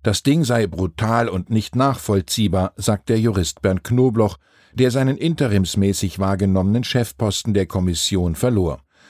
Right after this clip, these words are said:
Auch der Theologe Nikolaus Schneider wurde vom D F B ausmanövriert und beklagt nun ein unterirdisches Verhalten. Er hätte auch ausrufen können, „Um Himmels Willen“. Klimaziele alarmieren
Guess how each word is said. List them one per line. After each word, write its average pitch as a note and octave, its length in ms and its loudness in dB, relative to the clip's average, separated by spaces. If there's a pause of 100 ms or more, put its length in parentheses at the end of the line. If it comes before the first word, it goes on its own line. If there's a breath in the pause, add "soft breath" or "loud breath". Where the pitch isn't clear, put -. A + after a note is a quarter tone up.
(160 soft breath)
Auch C#3 180 0
der F3 180 2
Theologe D3 560 2
Nikolaus C3 440 0
Schneider C3 520 0
wurde F2+ 240 0
vom E2+ 240 -2
D F2+ 200 -2
F F2+ 200 -6
B G2 220 0
ausmanövriert G2 880 0 (480 soft breath)
und C3 120 -2
beklagt B2+ 500 0
nun A#2+ 140 2
ein A2+ 220 0
unterirdisches F#2+ 800 0
Verhalten. F2+ 580 -2 (160)
Er E2+ 100 -4
hätte F2+ 240 -2
auch D2+ 180 -6
ausrufen G2 520 -2
können, F2+ 380 0 (120)
„Um D3 220 0
Himmels F#2 520 -4
Willen“. C#2+ 280 -4 (800)
Klimaziele C#3 880 0
alarmieren A#2+ 580 0